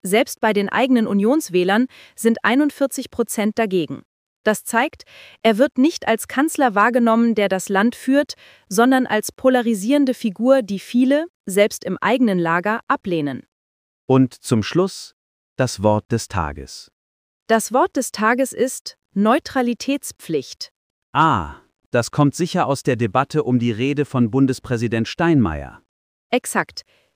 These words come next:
Speaker 1: Im Podcast Null sechs dreißig wird das sehr gut aufgedröselt. Die A F D wirft Steinmeier vor,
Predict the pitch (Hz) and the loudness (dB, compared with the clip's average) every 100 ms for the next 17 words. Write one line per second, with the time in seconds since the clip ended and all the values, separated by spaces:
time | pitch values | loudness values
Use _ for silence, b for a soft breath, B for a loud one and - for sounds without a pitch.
0 | _ 233 233 - 330 - 240 240 - 240 | _ 0 2 0 -4 0 0 0 0 2
1 | 311 226 214 - 175 190 240 220 277 - | 2 2 0 -2 -2 -2 0 0 -2 -6
2 | - 196 262 262 240 247 262 240 - 190 | -8 -2 0 0 0 2 2 0 0 0
3 | 185 185 170 160 143 131 - - _ _ | 0 -4 -4 -4 -2 -6 -8 -20 _ _
4 | - 214 196 208 226 - 269 269 247 - | -8 0 4 4 0 -4 -4 2 0 0
5 | - 220 247 262 240 233 - 233 | -2 0 2 2 0 0 2 2